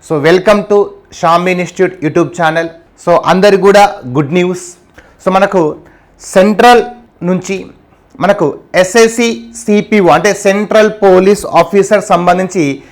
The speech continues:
ఢిల్లీ and బిఎస్ఎఫ్ and సిఎస్ఎఫ్ మిగతా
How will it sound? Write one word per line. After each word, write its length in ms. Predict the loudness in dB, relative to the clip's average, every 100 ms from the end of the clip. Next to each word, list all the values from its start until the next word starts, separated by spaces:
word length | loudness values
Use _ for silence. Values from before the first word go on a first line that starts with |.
| _ -8 0
ఢిల్లీ 360 | 2 2 2 0 -4 -8 -20 _ -2 2
and 180 | 4 4 4 2
బిఎస్ఎఫ్ 540 | 2 2 2 0 0 0
and 120 | 0 0 0
సిఎస్ఎఫ్ 460 | 0 2 -2 -2 -4
మిగతా 320 | -4 0 4